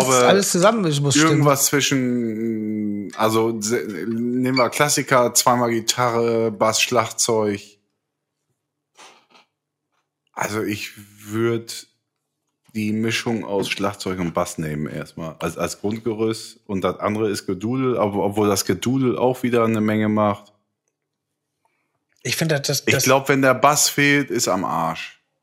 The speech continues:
Speaker 1: Dann klingt alles nur noch irgendwie so, wie so, wie so einen leichten Spielzeugteppich.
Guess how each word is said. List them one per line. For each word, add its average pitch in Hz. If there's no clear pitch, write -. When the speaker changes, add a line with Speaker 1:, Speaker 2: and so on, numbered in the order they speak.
Speaker 1:
Dann 98
klingt 110
alles 95
nur 101
noch 95
irgendwie 92
so, 90
wie 92
so, 90
wie 92
so 90
einen 87
leichten 87
Spielzeugteppich. -